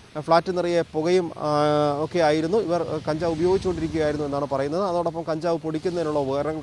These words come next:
കണ്ടെത്തിയിരുന്നു. ആ, ഒൻപതര ലക്ഷം രൂപയോളം പണവും കണ്ടെത്തിയിരുന്നു. ആ, ഈ കഞ്ചാവ് കേസ് നിലവിൽ അത് വാണിജ്യ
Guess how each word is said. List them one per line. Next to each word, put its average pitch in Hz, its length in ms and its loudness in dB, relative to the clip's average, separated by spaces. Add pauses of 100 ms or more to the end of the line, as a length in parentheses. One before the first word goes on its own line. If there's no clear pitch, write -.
കണ്ടെത്തിയിരുന്നു. 156 500 -4 (420)
ആ, 139 80 0
ഒൻപതര 175 500 2
ലക്ഷം 160 400 -2
രൂപയോളം 151 440 2 (100)
പണവും 170 280 2
കണ്ടെത്തിയിരുന്നു. 151 680 -2 (280)
ആ, 165 260 0
ഈ 240 200 -2 (100)
കഞ്ചാവ് 254 580 2 (120)
കേസ് 185 300 2 (160)
നിലവിൽ 202 440 2
അത് 185 460 0
വാണിജ്യ 180 480 0